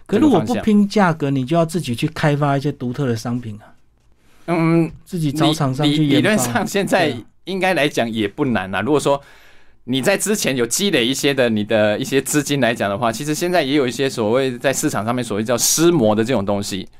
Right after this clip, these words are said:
Speaker 2: 嗯。
Speaker 1: 那你也可以要求厂商就开始，这个东西好，那我这个以后包装就是我的。那
Speaker 2: 嗯。
Speaker 1: 我也看过很多我们同业的厂商，他就有这个湿模的这样的一个设备出现。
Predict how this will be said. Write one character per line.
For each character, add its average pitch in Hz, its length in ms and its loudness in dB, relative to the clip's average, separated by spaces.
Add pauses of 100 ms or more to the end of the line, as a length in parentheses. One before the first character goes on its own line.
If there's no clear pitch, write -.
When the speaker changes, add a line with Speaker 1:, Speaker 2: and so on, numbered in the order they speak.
(100)
Speaker 2:
嗯。 135 200 -4 (260)
Speaker 1:
那 202 120 0
你 185 180 2
也 190 80 2
可 185 140 -2
以 175 60 4
要 180 140 2
求 160 140 -2
厂 123 220 -4
商 143 160 -2
就 151 100 -2
开 151 220 -4
始， 147 160 -4
这 - 120 -8
个 190 80 0
东 175 140 0
西 165 140 0
好， 101 260 -2
那 131 120 -6
我 107 200 -4
这 120 120 -6
个 123 160 -8 (100)
以 104 140 -12
后 127 120 -6 (100)
包 127 140 -6
装 123 160 -8
就 120 100 -8
是 117 120 -12
我 90 200 -10
的。 82 300 -16
那 107 280 -8
Speaker 2:
嗯。 131 200 -10
Speaker 1:
我 165 140 2
也 147 60 0
看 139 260 -6
过 139 240 0 (380)
很 139 240 -4
多 202 180 6
我 151 100 0
们 123 120 -4
同 143 280 -2
业 208 120 2
的 151 100 -2
厂 101 240 -8
商， 127 280 -2 (380)
他 185 220 -2
就 196 220 0
有 120 100 -4
这 120 100 -6
个 135 80 -8
湿 190 360 -2
模 123 260 2
的 113 80 -2
这 113 100 0
样 135 80 2
的 110 80 -2
一 104 80 -2
个 107 100 -4
设 113 200 -2
备 110 140 -2
出 104 180 -10
现。 92 260 -8